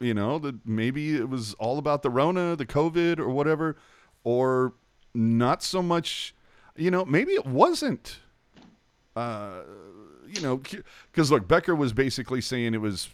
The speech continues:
uh, p-, people still fearful of the Rona, people not being comfortable in open spaces. But you know what? It seems like it's, we'll see how this trend moves, but I went to, uh, the game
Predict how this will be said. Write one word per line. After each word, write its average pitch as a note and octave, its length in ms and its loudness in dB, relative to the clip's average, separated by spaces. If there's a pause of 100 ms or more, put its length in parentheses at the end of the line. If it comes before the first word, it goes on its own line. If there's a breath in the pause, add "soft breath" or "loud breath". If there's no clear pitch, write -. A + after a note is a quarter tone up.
uh, G#2+ 220 -6
p-, G#2 160 -16 (360)
people C3+ 300 -2
still B2+ 220 -2
fearful A#2+ 680 0
of G2 240 -2
the F#2+ 80 -6
Rona, D#3 580 2
people A#2 600 0
not A2 280 -2
being G#2+ 200 -4
comfortable A2 800 0
in G2+ 100 -4
open A2+ 300 -4
spaces. C3+ 460 -6 (420 loud breath)
But - 180 2
you A#2 80 4
know C#3+ 140 2
what? F#3 300 0 (640 soft breath)
It C#3+ 160 -2
seems F#3 480 -4
like E3 240 -2
it's, C#3+ 480 -8
we'll C#3 400 -2
see F#3 240 -2
how D#3+ 180 0
this C3 220 -2
trend C#3+ 380 -2
moves, C3 500 0
but A2 340 -2
I A#2+ 140 -2
went D#3+ 300 -2
to, B2+ 440 -2
uh, G#2+ 300 2 (420 soft breath)
the G#2+ 160 -6
game A#2+ 640 -2